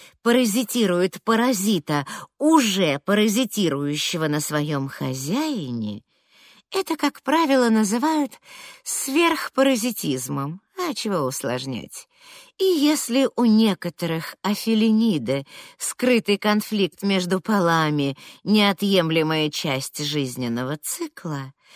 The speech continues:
то сверхпаразитизм в большинстве случаев используется при межвидовой конкуренции. Чтобы вы лучше поняли,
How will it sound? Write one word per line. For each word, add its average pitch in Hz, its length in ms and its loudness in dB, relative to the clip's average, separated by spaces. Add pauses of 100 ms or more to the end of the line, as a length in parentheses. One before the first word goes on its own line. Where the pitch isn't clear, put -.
(340)
то 330 140 -2
сверхпаразитизм 190 1500 -2
в 196 160 -2
большинстве 196 640 0
случаев - 800 -8 (440)
используется 302 960 0
при 262 300 0 (200)
межвидовой 233 760 2
конкуренции. 131 1080 -4 (800)
Чтобы 240 380 -2
вы 208 100 2
лучше 185 320 -2
поняли, 151 760 -4